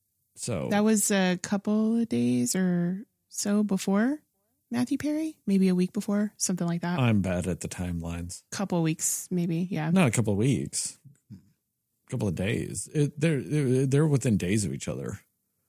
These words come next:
Speaker 2: Oh, okay.
Speaker 1: Yeah, 'cause this is between the last recording and this one. So
Speaker 2: I guess I feel like it's been much longer <laughs> since, since we recorded. <laughs> So my time,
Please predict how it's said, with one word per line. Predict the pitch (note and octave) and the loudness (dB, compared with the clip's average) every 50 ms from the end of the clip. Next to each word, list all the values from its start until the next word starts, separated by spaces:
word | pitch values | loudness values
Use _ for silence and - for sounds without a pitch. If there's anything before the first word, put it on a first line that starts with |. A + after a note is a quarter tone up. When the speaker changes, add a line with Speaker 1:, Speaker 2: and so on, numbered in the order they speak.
| _ - | _ -4
Speaker 2:
Oh, | D#3 D#3 D#3+ | -2 -2 0
okay. | D#3+ E3 D#3 - F3+ E3+ - _ _ _ _ _ _ - A2 G2+ G2 F#2 - _ _ _ | 0 -2 -2 -2 -2 -4 -6 _ _ _ _ _ _ -14 -12 -12 -12 -14 -16 _ _ _
Speaker 1:
Yeah, | - A#2 G2 - - - - - | -8 -8 -8 -6 -8 -12 -8 -2
'cause | - C#3 B2+ C#3+ | 2 4 6 6
this | G3 G3+ - | 6 6 6
is | D3+ B2+ | 6 6
between | A2 A#2+ G#2 - - D3 D3 C3 A#2+ - - | 6 4 2 4 4 6 6 6 4 2 -2
the | - C3 B2 A#2 | -2 0 2 2
last | A2+ A2+ A#2 A2+ - | 4 4 4 2 0
recording | A2+ G2+ - A#2+ A2 G#2+ G2+ | -2 0 0 2 2 4 2
and | F#2+ F2 | 2 2
this | F#2 G2 G2 - | 2 2 0 0
one. | - - - - - - - _ _ _ _ _ _ _ _ _ _ _ _ _ _ | -2 -6 -10 -12 -14 -16 -18 _ _ _ _ _ _ _ _ _ _ _ _ _ _
So | - - - G#2 - - - G2 - _ _ _ _ _ _ _ _ _ _ _ _ _ _ _ _ - - _ - | -18 -14 -12 -10 -8 -8 -8 -10 -12 _ _ _ _ _ _ _ _ _ _ _ _ _ _ _ _ -20 -20 _ -8
Speaker 2:
I | F3+ | -2
guess | F3 G#3+ B3 - B3 | 0 2 4 4 4
I | |
feel | G3+ - G3 | 4 4 4
like | F#3 F#3 | 4 4
it's | F#3 - | 2 2
been | F#3 F3 E3+ E3 E3 | 2 2 2 2 2
much | E3 E3 E3 E3+ - - | 2 2 2 0 -2 -4
longer | E3 E3 E3 E3 D#3+ E3+ - - F#3+ F3+ - _ _ _ _ | -4 -2 -2 -2 -4 -4 -4 -2 -4 -4 -4 _ _ _ _
<laughs> | _ - - - - | _ -6 -6 -4 -2
since, | - - - - - G#3+ - G3 F3+ - - - - - - D4 C#4+ G#4 | -2 0 2 4 4 4 4 4 2 2 0 -2 -4 -6 -4 -2 -2 0
since | - - - - C4 B3+ A3 - | 0 0 2 4 6 6 6 6
we | A3+ G3 | 6 6
recorded. | F#3+ F#3 - G3 F3+ F#3 E3+ - - E3+ G3 - - | 6 4 4 4 4 4 4 2 2 2 2 2 0
<laughs> | _ _ | _ _
So | - - - - G3 E3+ E3 | 0 0 2 2 2 2 2
my | E3+ E3 E3 | 2 2 2
time, | F3 - F3 E3 E3 | 0 0 0 0 0